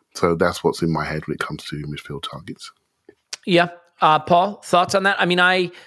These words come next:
Speaker 2: I don't think you ever wanna be in the short-termist position of saying, "Hey, we've got a bit of a need for this month, so let's make a deal we wouldn't otherwise make." Um, we've seen loan deals where we've tried to solve positional shortfalls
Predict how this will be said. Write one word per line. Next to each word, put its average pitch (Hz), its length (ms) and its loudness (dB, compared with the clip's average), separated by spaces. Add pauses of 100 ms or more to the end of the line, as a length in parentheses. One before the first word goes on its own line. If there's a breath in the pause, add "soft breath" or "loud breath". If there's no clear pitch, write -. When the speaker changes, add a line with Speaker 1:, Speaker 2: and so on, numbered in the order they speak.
(920 loud breath)
Speaker 2:
I 190 80 2
don't 269 340 2
think 202 260 0
you 170 240 0
ever 170 220 4
wanna 147 260 2
be 143 220 -2
in 131 120 0
the 127 60 0
short-termist 147 720 0
position 131 400 -2
of 117 80 -4
saying, 123 280 -2
"Hey, 151 240 0
we've 123 200 -2
got 147 160 2
a 139 60 0
bit 147 180 2
of 131 100 -2
a 131 60 -2
need 139 360 -2
for 120 240 -2
this 117 240 -4
month, 117 260 -4
so - 220 -2
let's 131 340 0
make 135 320 0
a - 60 -2
deal 127 260 0
we 120 120 -4
wouldn't 123 300 -2
otherwise 120 560 0
make." 131 420 0 (440 loud breath)
Um, 123 460 0
we've 143 220 0
seen 139 340 0
loan 147 260 2
deals 127 360 0
where 156 180 -2
we've 127 160 -2
tried 131 300 0
to 120 60 -4
solve 123 420 0 (520 soft breath)
positional 143 460 0
shortfalls 127 720 -2